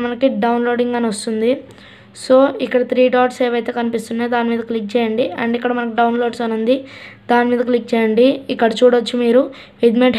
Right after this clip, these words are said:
హెచ్డీ వీడియో డౌన్లోడింగ్ అని మనకి ఇక్కడ వస్తుంది. So, నేను మీకు డౌన్లోడ్ అయ్యాక చూపిస్తాను అనమాట. So, ఇక్కడ మీరు చూడొచ్చు ఫ్రెండ్స్, నాకు ఇక్కడ డౌన్లోడ్ అనేది అయిపోయింది. So, ఇక్కడ ఓపెన్ మీద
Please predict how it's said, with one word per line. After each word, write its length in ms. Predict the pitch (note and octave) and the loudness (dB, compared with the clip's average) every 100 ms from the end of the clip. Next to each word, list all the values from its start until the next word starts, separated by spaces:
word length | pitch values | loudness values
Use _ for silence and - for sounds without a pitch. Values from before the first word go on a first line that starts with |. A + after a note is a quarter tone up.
| A#3 | 0
హెచ్డీ 320 | G#3 G3+ B3 A#3+ | -2 0 2 4
వీడియో 280 | A#3+ B3 B3+ C#4 - - - - G#3+ | 4 4 2 0 -8 -20 -14 -4 2
డౌన్లోడింగ్ 560 | A#3 A#3 A#3+ A#3 A#3+ C4 - - A#3 | 4 4 4 4 2 0 -8 -6 -2
అని 100 | A#3+ A#3+ | 0 0
మనకి 180 | A#3+ A#3 | -2 -4
ఇక్కడ 140 | A#3+ A3+ | -4 -4
వస్తుంది. 340 | G#3 B3 A#3+ D4+ - | -4 -4 -2 -2 -2
So, 100 | B3 A#3 | -2 -2
నేను 160 | A3+ A3+ A#3 | -2 -2 -2
మీకు 140 | A#3+ A#3 | -2 -2
డౌన్లోడ్ 280 | A#3 A3+ A3 | 0 0 -2
అయ్యాక 160 | G#3+ - | -2 -2
చూపిస్తాను 420 | C4 G#3 - G#3 G3+ | -2 -2 -2 0 0
అనమాట. 260 | G3 G3+ - - _ - - _ - - - | -2 -6 -8 -14 _ -20 -20 _ -20 -20 -8
So, 80 | - A#3+ | 0 0
ఇక్కడ 180 | A#3+ A#3+ | 2 0
మీరు 160 | A#3 G#3+ | 0 -2
చూడొచ్చు 320 | B3 A#3+ A#3+ - | -2 -2 -4 -2
ఫ్రెండ్స్, 280 | C#4 C#4 C4+ | 0 0 0
నాకు 140 | A#3 A3 | -2 -4
ఇక్కడ 180 | G#3+ A3 | -4 -4
డౌన్లోడ్ 340 | A3 A3+ A#3 A#3+ | -2 0 0 0
అనేది 220 | A#3 A3+ G#3+ | 0 0 -2
అయిపోయింది. 400 | G#3 A3+ A#3 C4 C#4 - - - - | -2 0 2 2 0 -6 -20 -20 0
So, 80 | B3 A#3 | 2 2
ఇక్కడ 180 | A#3 B3 - - | 0 -2 0 0
ఓపెన్ 240 | A#3+ A#3+ | 0 0
మీద 80 | A#3+ | -2